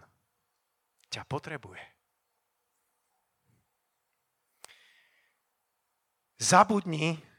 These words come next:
na ten oslý život. Tvoj život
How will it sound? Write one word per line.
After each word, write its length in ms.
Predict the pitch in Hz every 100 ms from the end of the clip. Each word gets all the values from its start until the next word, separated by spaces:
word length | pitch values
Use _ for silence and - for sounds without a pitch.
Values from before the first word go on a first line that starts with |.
| _ _ _ _ _
na 160 | 139 135
ten 240 | 151 147 -
oslý 400 | 170 - 160 156
život. 480 | 139 139 110 87 - - - - - - _ _ _ _ _ _ - - - -
Tvoj 320 | 135 170 240
život 560 | 214 226 143 123 -